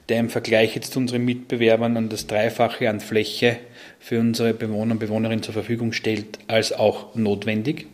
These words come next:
Ja. Wir sprechen natürlich immer von der Kostenabdeckung,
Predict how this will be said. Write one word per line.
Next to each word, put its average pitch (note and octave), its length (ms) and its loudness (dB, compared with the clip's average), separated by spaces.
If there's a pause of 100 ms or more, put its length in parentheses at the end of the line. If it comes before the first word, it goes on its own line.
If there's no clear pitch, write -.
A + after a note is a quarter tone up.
Ja. A2+ 280 0 (340)
Wir A#2+ 100 0
sprechen A#2 420 2
natürlich B2 480 2
immer C3+ 420 6 (220)
von A#2 180 0
der A#2 80 4
Kostenabdeckung, A#2 1040 0